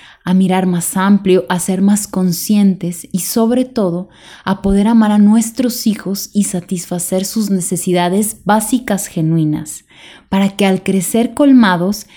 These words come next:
sean adultos llenos, dispuestos a servir y amar. Siguiendo con este tema del puerperio, vamos a abordar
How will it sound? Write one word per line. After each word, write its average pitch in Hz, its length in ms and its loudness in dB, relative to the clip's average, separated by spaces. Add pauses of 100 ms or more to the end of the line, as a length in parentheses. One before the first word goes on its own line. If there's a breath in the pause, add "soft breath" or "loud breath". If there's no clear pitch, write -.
(280 loud breath)
sean 226 300 4
adultos 214 540 2
llenos, 202 540 2
dispuestos 190 640 -4
a 170 60 -4
servir 180 680 -2
y 170 140 0
amar. 143 360 -6 (1600 soft breath)
Siguiendo 233 400 2
con 262 140 2
este 214 240 0
tema 196 320 0
del 175 220 2
puerperio, 180 840 -2
vamos 208 460 4
a 185 120 -4
abordar 156 600 -6